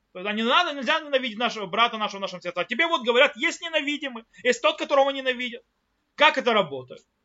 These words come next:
О чём идёт речь? Может объяснить так. Мы говорим, то есть объяснить так, то есть так объясняют мудрецы, так это выходит у мудрецов, что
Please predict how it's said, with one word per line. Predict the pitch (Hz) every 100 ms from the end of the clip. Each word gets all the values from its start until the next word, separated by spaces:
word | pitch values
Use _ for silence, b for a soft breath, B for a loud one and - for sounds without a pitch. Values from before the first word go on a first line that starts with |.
| _ -
О | 156
чём | 269 285
идёт | 180 123
речь? | 123 175 - _ _ _ _ _ _ _ _ _
Может | 160 277 294 240
объяснить | 208 208 202
так. | - 127 _ 151
Мы | 175 277 269
говорим, | 240 196 202 254 294 190
то | 170
есть | - _
объяснить | 156 160 160 123
так, | 113
то | 120
есть |
так | 190 196
объясняют | 190 185 190
мудрецы, | 190 196 175
так | 185
это | 202
выходит | 175 190 175
у |
мудрецов, | 165 160 151 226 180
что | - 190 175